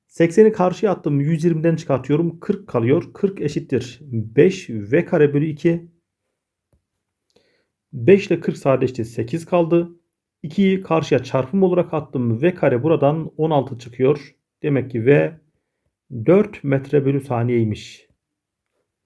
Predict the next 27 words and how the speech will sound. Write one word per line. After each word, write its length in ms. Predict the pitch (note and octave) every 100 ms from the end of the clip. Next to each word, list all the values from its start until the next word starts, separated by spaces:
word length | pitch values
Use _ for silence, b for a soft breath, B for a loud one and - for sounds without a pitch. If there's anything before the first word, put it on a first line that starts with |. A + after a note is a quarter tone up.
| _ _ _ -
Bu 100 | F3+
problemlerin 540 | G3+ F3+ E3+ D3 F3+
temel 280 | F#3+ F3+ F3+
çözümü 340 | D#3+ C3+ G3 G3
bu 60 |
şekilde 300 | F3 - A2+
gençler. 460 | A2+ A2 - B3+ - _ _ _ _ _ _ _ _
Özdeş 420 | F3+ G#3+ A#3+ A3
K 240 | - G#3+ G3
ve 80 | F#3+
L 120 | F#3
cisimleri 360 | - C#3 C3
şekildeki 480 | - F3+ G3+ F3 F3
konumdan 420 | - E3 D3 F3+
serbest 460 | F3+ D3+ D3 E3 -
bırakılıyor. 720 | A2+ - A2+ E3+ - - _ _ _ _ _ _ _ _ _ -
Buna 180 | E3+ G#3+
göre 260 | F#3 C#3
L 160 | F#3+ G3+
cisminin 340 | E3+ E3 C#3+
yere 200 | B2+ E3
çarpma 380 | E3+ E3+ E3+ F3
hızı 300 | D#3 F3 E3+
kaç 360 | - F#3+ - -
metre 420 | D#3 D#3 E3+ E3+
bölü 140 | C#3 A#2+
saniyedir? 680 | C3 A#2+ A2+ A2 - -